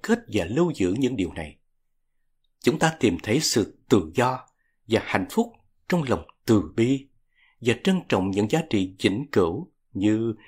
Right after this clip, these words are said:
lòng nhân ái, lòng biết ơn và lòng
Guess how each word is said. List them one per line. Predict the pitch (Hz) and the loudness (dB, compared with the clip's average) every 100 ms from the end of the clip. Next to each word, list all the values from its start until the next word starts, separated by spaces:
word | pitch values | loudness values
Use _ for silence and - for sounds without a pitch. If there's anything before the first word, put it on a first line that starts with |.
| - | -8
lòng | 104 85 | -6 -4
nhân | 85 120 | -2 -2
ái, | 101 107 120 185 202 _ | -2 -4 -4 -4 -8 _
lòng | 104 87 | -8 -6
biết | 78 113 - | -4 -4 -2
ơn | 151 156 151 _ _ | -2 -2 -6 _ _
và | 104 101 82 76 - - | -8 -6 -4 -8 -20 -12
lòng | 101 80 | -8 -8